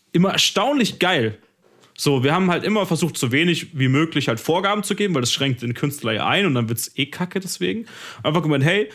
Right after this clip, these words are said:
du kannst doch schon einen C-Part machen, du kannst auch einen Refrain machen, was, was du willst. Meistens ist eh so, dann kommt eh meistens der C-Part raus, ist so.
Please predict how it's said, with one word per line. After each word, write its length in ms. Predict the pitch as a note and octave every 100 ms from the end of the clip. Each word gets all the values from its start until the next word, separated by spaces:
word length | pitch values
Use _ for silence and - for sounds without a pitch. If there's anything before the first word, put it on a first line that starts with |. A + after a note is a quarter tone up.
| - _ - -
du 80 | B2
kannst 260 | G#3 G#3+
doch 60 | -
schon 100 | D3
einen 60 | A#2+
C-Part 400 | F#3+ G3+ G3+ F3
machen, 180 | E3+
du 80 | D3
kannst 220 | B2 C3+
auch 40 | A#2+
einen 100 | A#2
Refrain 420 | A2 - D3 E3
machen, 180 | D#3 C3+
was, 180 | C3 C3
was 140 | A#2+
du 160 | B2 A#2+
willst. 380 | E3 - -
Meistens 340 | C3+ D#3+ D#3 A#2+
ist 120 | F2
eh 120 | D3
so, 80 | C#3+
dann 220 | B2 A2+
kommt 340 | - C#3 - -
eh 120 | B2+
meistens 320 | B2 B2 A#2
der 100 | A2+
C-Part 380 | - B2 A#2+ A2+
raus, 400 | A#2 C#3+ D3 - _ -
ist 160 | A#2+
so. 240 | C3 C3+